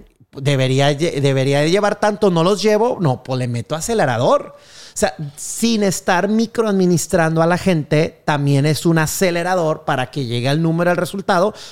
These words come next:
porque en ese diálogo, pues vamos a ver tus números, vamos a ver tus resultados y vamos a ver las razones por las cuales no llegaste. Y yo creo que una de las que no, no me gustaría escuchar, ni a mí ni a nadie, pues es porque estuviste procrastinando, ¿no? O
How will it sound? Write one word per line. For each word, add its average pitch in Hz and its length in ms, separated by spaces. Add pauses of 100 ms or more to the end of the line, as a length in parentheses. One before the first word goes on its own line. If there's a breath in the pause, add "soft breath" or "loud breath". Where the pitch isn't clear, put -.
(120)
porque 143 280
en 120 80
ese 139 220
diálogo, 190 520
pues 151 120
vamos 123 300
a 139 60
ver 120 120
tus 143 160
números, 151 400
vamos 127 300
a 139 60
ver 120 120
tus 151 140
resultados 190 640 (240 loud breath)
y 170 120
vamos 147 260
a 160 80
ver 143 80
las 139 120
razones 139 380
por - 160
las 139 160
cuales 143 480
no 139 300
llegaste. 123 560 (260 loud breath)
Y 147 120
yo 147 180
creo 135 180
que 160 140
una 151 180
de 160 80
las 139 180
que 117 120
no, 117 180
no 127 100
me 139 140
gustaría 127 360
escuchar, 170 420
ni 147 100
a 123 60
mí 131 180
ni 147 140
a 170 60
nadie, 196 420 (280 loud breath)
pues 143 220
es 120 140
porque 139 380
estuviste 117 520
procrastinando, 139 800
¿no? 117 200
O - 60